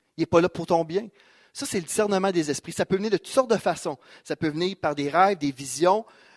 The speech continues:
euh, que vous pouvez parler à quelqu'un et pendant que vous parlez, le Seigneur, pff, vous donne une vision de la personne et puis, OK, je viens de voir quelque chose, puis c'est, c'est pas naturel, c'est surnaturel. Dieu veut vous protéger. Mais là, j'ai parlé juste du négatif,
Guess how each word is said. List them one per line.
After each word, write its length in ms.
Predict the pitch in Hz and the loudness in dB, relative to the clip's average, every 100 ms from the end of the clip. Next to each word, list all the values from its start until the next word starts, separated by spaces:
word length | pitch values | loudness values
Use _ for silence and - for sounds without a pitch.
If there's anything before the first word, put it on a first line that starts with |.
| - | -10
euh, 340 | 139 139 135 131 | -4 0 0 0
que 140 | 170 147 | 0 -2
vous 80 | - | -4
pouvez 180 | 165 202 | 4 4
parler 240 | 202 185 | 8 8
à 60 | 220 | 8
quelqu'un 340 | - 170 226 | 6 2 2
et 120 | 262 165 | 0 -2
pendant 240 | 180 185 | -2 -2
que 60 | 226 | -2
vous 60 | |
parlez, 260 | - 175 214 | 0 0 0
le 40 | |
Seigneur, 280 | - 170 180 | -2 2 0
pff, 280 | - - - - | 0 -14 -14 -10
vous 100 | 147 | -2
donne 160 | 175 | -2
une 80 | 175 | -2
vision 420 | 143 143 156 175 - _ _ _ _ | -8 -4 -2 -2 -6 _ _ _ _
de 40 | 147 | 0
la 80 | 151 | 2
personne 480 | 175 - - 185 | 2 0 2 2
et 60 | 160 | 0
puis, 260 | - 170 156 _ _ _ _ _ _ | -6 -10 -10 _ _ _ _ _ _
OK, 220 | 131 - 143 120 - | -12 -8 -10 -12 -16
je 140 | 127 | -4
viens 100 | 156 | -4
de 60 | 147 | 2
voir 160 | 165 | 2
quelque 220 | 170 147 | 2 -2
chose, 240 | 135 208 247 | 0 -2 -2
puis 120 | - | -8
c'est, 220 | - 156 | -6 -4
c'est 140 | - - | -6 -4
pas 320 | - 214 196 | 2 4 4
naturel, 640 | 160 156 - 160 165 170 143 | 0 -2 -2 -2 0 0 -4
c'est 160 | 156 | -10
surnaturel. 760 | - - 226 220 180 - 160 156 - - | -8 -4 -2 -2 -4 -6 -6 -8 -10 -12
Dieu 140 | 160 | -10
veut 80 | 170 | -8
vous 80 | 160 | -4
protéger. 420 | 180 156 147 135 - - | -4 -2 -2 -4 -10 -2
Mais 80 | |
là, 60 | 220 | 0
j'ai 120 | 277 | 0
parlé 260 | 202 175 170 | 0 0 0
juste 260 | 196 220 | -4 -6
du 80 | 156 | -6
négatif, 640 | 156 147 135 - 175 - | -4 -2 -4 -4 -8 -10